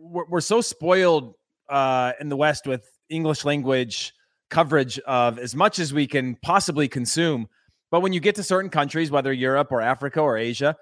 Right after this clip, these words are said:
it's hard to find information, right? When you have something like this and you have a de-, team of dedicated people like a Mike LaHood,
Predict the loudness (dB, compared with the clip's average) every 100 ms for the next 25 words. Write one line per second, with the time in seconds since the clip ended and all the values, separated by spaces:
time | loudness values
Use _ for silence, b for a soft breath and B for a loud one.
0 | b b -4 0 2 4 4 4 2 0
1 | 0 0 0 0 0 0 0 0 2 0
2 | -2 -6 -4 -4 -2 -2 -4 -2 0 0
3 | -4 -8 -6 -6 -2 0 -2 -4 -6 -6
4 | -6 -2 -2 -4 _ _ _ 2 2 2
5 | 0 0 0 0 0